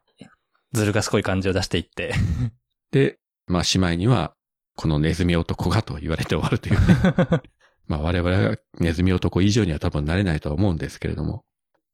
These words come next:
Speaker 2: 本当にこのソウとロキの兄弟関係っていうのは面白くて、この後もまあ、
Speaker 1: うん。
Speaker 2: 喧嘩するというか、ぶつかり合うけれども、かといって完全に離れるわけでもなく。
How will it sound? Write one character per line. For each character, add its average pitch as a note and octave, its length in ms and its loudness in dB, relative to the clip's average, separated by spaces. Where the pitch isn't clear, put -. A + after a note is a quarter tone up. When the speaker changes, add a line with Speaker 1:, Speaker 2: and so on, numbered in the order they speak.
Speaker 2:
本 F#3 120 0
当 E3 100 4
に F#3+ 60 4
こ E3 100 2
の D#3 120 4
ソ E3 260 4
ウ D3 40 0
と F#2 240 0
ロ G2 120 2
キ F2+ 180 0
の E2 100 2
兄 - 160 -2
弟 F2+ 300 0
関 F2 260 0
係 D2+ 300 -2
っ - 40 -4
て - 160 -6
い - 20 0
う - 40 -8
の D#2+ 60 0
は E2 40 0
面 E2+ 120 0
白 E2 220 0
く - 120 -12
て、 F2+ 420 0
こ - 160 -2
の D3 80 4
後 C3 140 2
も F#2 180 2
ま A2+ 200 4
あ、 F#2 80 2
Speaker 1:
う G#2 40 2
ん。 G2+ 140 -2
Speaker 2:
喧 G2 260 2
嘩 G2+ 180 -2
す - 140 -4
る F#2+ 100 0
と - 120 -2
い E2+ 100 4
う D#2+ 100 0
か、 E2+ 440 -2
ぶ F2+ 100 0
つ - 140 -12
か A2 120 0
り G#2 160 0
合 A#2 200 -2
う G2+ 180 0
け B2 120 0
れ A#2 140 2
ど C3 100 2
も、 D#3 500 2
か F3 120 0
と G3 100 2
い D3+ 40 6
っ - 20 4
て - 180 -4
完 G#2+ 200 0
全 G2+ 120 2
に G2+ 60 2
離 G2 280 2
れ F#2+ 140 2
る F2 140 2
わ E2 120 0
け F2 140 -2
で D#2+ 80 0
も D2+ 140 -4
な D#2 160 -2
く。 - 400 -6